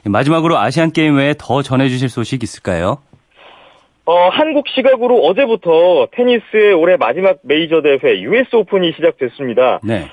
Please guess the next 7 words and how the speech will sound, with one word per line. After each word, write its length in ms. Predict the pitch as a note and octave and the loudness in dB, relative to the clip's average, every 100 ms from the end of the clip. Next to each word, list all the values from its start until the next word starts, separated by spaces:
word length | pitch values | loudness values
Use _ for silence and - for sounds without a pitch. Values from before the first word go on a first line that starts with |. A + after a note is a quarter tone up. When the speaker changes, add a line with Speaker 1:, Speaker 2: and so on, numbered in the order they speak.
| - - | -20 -6
Speaker 2:
첫날부터 680 | A3 A3+ G3+ G3 G#3 G3+ D#3+ | 0 2 0 0 2 2 2
여자 200 | C#3+ F3+ | 2 2
단식에서는 960 | D3 E3+ F#3+ F#3+ F3 F3 G#3+ F3 G2 - | -2 -4 -2 0 2 2 2 0 -2 -2
세계 200 | A3 A3 | 0 2
랭킹 260 | G#3 G#3+ | 0 -2
일 160 | F3+ G3+ | -4 -2
위 180 | B2 | -2